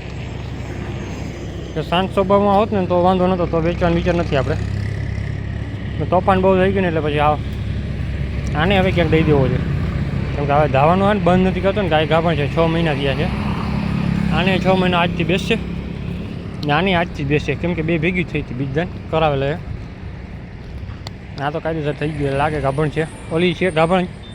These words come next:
ફાઇનલ. તો આપણે જો ખડેલી છે ને એવું લાગે છે હીટમાં છે, ઉડવાનું કરે છે. જો અમે ભેહુંમાં તો ઉડશે, બાકી ચરે છે ભેહું, અડધી પાણીમાં પાડો ને બે હવા મીંડા છે.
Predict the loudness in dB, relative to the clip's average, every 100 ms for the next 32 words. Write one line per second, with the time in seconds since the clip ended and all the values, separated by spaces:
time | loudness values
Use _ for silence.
0 | -2 -2 -2 -6 -10 -16 -16 -16 -16 -16
1 | -16 -16 -16 -16 -16 -20 -20 -20 -20 -20
2 | -18 -18 -20 -20 -20 -18 -18 -18 -20 -20
3 | -20 -20 -20 -20 -20 -20 -14 -6 -2 -2
4 | -2 -4 -2 -4 -6 -10 -4 -2 -2 -2
5 | -2 -2 -2 0 0 -2 -2 -2 -4 -4
6 | -4 -4 -4 -4 -4 -4 -6 -6 -6 -8
7 | -8 -8 -8 -8 -10 -4 -4 -4 -6 -6
8 | -8 -8 -10 -10 -12 -16 -16 -16 -16 -16
9 | -18 -18 -18 -20 -18 -20 -18 -10 -10 -8
10 | -12 -8 -4 -2 -2 -4 -6 -6 -6 -8
11 | -6 -4 -4 -6 -6 -6 -6 -6 -4 -4
12 | -4 -6 -8 -8 -8